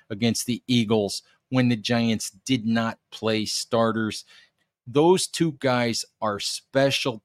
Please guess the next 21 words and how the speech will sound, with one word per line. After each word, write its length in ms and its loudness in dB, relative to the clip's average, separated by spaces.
team 640 0
players 600 -2
first, 480 -2
almost 540 2
exclusively 920 -2
special 480 -2
teams 420 -4
players. 560 -2
They're 120 2
guys 400 2
that 160 -2
the 80 -6
Giants 460 0
really 280 2
don't 320 2
want 500 0
to 120 -6
see 320 0
on 160 0
the 80 -2
defen-, 540 -4